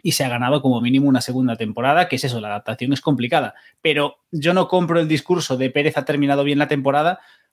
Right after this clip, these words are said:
porque no, Pérez ha tenido dos grandes premios buenos a final de temporada, pero no ha terminado la, no, Pérez no ha terminado la temporada de forma consistente, siendo bueno,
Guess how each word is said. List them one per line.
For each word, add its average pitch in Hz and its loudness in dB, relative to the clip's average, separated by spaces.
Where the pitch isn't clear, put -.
porque 135 0
no, - 0
Pérez 131 -2
ha 139 2
tenido 147 2
dos - -4
grandes 139 0
premios 143 0
buenos 151 0
a 165 0
final 135 2
de 143 0
temporada, 135 0
pero 127 -2
no 139 0
ha 165 0
terminado 160 2
la, 147 0
no, 156 2
Pérez 202 2
no 233 2
ha - 0
terminado 165 2
la 151 2
temporada 143 2
de 135 2
forma 143 0
consistente, 139 0
siendo 135 0
bueno, 139 2